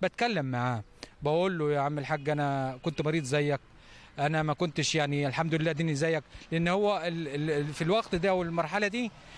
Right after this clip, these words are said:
بتبقى، لان انا اليأس كان هو كان متملكني، لان كنت تسعة وتسعين في المية مت-، متاكد ان انا راح اموت.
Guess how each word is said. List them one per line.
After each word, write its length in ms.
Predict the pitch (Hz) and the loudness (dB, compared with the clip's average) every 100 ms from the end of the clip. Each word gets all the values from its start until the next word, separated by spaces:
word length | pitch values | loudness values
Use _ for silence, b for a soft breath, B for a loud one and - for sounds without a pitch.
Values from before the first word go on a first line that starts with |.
| B - | B -4
بتبقى، 580 | 151 208 202 185 190 175 | -2 0 2 2 2 2
لان 180 | 190 202 | 2 2
انا 340 | 208 185 170 | 2 2 0
اليأس 500 | 165 151 220 226 - | 0 0 0 0 -2
كان 180 | 208 196 | -2 0
هو 160 | 233 | 0
كان 140 | 220 214 | 0 -2
متملكني، 640 | 196 202 202 226 - 117 117 | -2 0 0 0 -2 -8 -6
لان 180 | 135 156 | -4 -2
كنت 300 | 160 175 180 143 B B B - | -2 -4 -2 -4 B B B -6
تسعة 240 | 208 196 | -2 -2
وتسعين 300 | 175 - 214 | -2 0 0
في 80 | 196 | 0
المية 240 | 185 214 | 0 2
مت-، 180 | 190 175 | 0 -2
متاكد 600 | 180 170 180 208 - 175 123 - - - | -2 -2 -2 -2 -2 -6 -6 -14 -18 -6
ان 140 | 156 180 | -2 0
انا 200 | 208 190 | 2 2
راح 180 | 180 | 0
اموت. 300 | 143 160 127 | 0 -2 -4